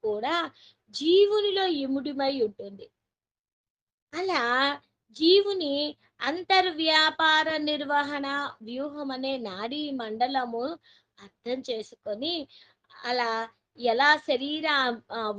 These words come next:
గృహానికి సంబంధించిన ఒక బ్లూ ప్రింట్ తీసుకుంటే ఎలా ఉంటుందో శరీరమునందు కూడా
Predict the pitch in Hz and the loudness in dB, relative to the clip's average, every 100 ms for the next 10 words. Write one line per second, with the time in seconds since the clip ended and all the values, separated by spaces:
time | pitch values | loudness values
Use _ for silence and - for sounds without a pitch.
0 | 208 233 254 311 311 302 294 302 285 247 | 0 2 4 2 0 -2 -6 -6 -6 -6
1 | 254 254 254 254 254 262 247 156 214 190 | -4 -6 -4 -6 -6 -8 -8 -6 -6 -6
2 | 220 262 330 - 277 269 262 269 262 240 | -6 -4 -4 -4 -4 -4 -4 -8 -8 -14
3 | _ 226 220 226 208 180 190 214 214 208 | _ -20 -8 -6 -6 -8 -10 -8 -10 -10
4 | 208 196 220 294 339 - _ - _ _ | -12 -10 -4 2 2 0 _ -20 _ _
5 | 285 262 330 392 392 359 311 285 233 220 | 4 4 4 0 0 -2 -4 -6 -6 -4
6 | 214 214 202 202 233 311 320 | -6 -6 -8 -6 -4 -4 -4